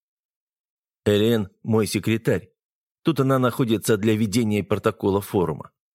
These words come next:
холодно подчеркивает генерал, окинув меня неодобрительным взглядом. "Я никогда не давал твоей матери повода сомневаться в моей преданности. Твоему младшему брату всего два года. Вот основная причина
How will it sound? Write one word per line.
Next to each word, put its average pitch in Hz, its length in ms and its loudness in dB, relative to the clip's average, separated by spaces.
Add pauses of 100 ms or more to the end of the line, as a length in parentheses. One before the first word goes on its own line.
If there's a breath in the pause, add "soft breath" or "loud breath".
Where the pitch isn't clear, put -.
(100)
холодно 80 320 -2
подчеркивает 85 600 -6
генерал, 92 520 0 (220 loud breath)
окинув 113 400 -2
меня 110 320 0
неодобрительным 95 720 -2
взглядом. 95 380 -6 (720)
"Я 92 220 0
никогда 90 600 0
не 87 120 0
давал 87 360 2
твоей 92 280 0
матери 92 400 -2
повода 90 440 0
сомневаться 90 760 0
в 80 40 -4
моей 90 320 0
преданности. 76 960 -6 (580)
Твоему 127 340 2
младшему 120 500 0
брату 117 340 0
всего 113 300 -2
два 110 240 0
года. 110 400 -2 (440)
Вот 147 240 2
основная 104 500 0
причина 113 600 0